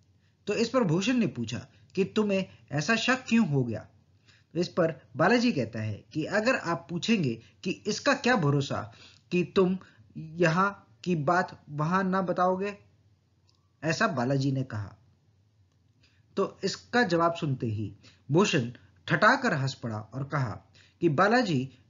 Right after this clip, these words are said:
तुम्हारा उत्तर तुम्हारी अकलमंदी ही नहीं बताता, बल्कि तुम्हारी ईमानदारी भी बताता है। मेरे और रोहन के बीच में होड़ है तो व्यापार में सिर्फ, और व्यापार के विषयों में ही,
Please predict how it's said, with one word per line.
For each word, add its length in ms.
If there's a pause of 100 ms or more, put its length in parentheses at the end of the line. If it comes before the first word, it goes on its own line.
(200)
तुम्हारा 540 (600)
उत्तर 360
तुम्हारी 460
अकलमंदी 600
ही 180
नहीं 220
बताता, 600
बल्कि 280
तुम्हारी 320
ईमानदारी 600
भी 120
बताता 420
है। 240 (680)
मेरे 260
और 320 (140)
रोहन 320
के 120
बीच 300
में 160 (260)
होड़ 220
है 240
तो 300 (340)
व्यापार 420
में 260 (1200)
सिर्फ, 400 (420)
और 140
व्यापार 360
के 100
विषयों 340
में 120
ही, 320